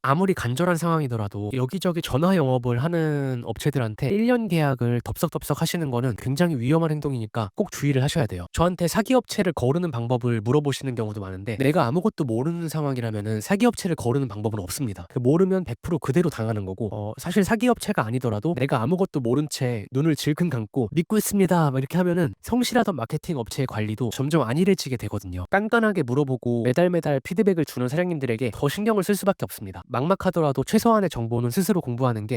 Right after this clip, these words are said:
사기 업체를 피하는 유일한 방법입니다. 그럼 제가 이 고깃집을 어떻게 도와드렸는지 포인트 있게 설명을 해드리도록 하겠습니다.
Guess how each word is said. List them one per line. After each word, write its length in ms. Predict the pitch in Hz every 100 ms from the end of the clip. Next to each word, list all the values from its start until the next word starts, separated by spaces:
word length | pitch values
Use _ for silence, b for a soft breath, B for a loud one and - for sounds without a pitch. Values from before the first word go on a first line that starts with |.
| -
사기 260 | - 214 226
업체를 320 | - 160 160
피하는 480 | - 196 180 175 123
유일한 400 | 170 185 170 147
방법입니다. 560 | 123 117 95 90 - -
그럼 180 | 180
제가 240 | 160 143 143
이 80 | 123
고깃집을 420 | 139 170 170 160
어떻게 300 | 123 196 190
도와드렸는지 640 | 123 123 120 107 104 131 117
포인트 280 | 214 226 160
있게 160 | - -
설명을 360 | 180 185 151
해드리도록 400 | 165 165 131 113
하겠습니다. 440 | 131 - 101 95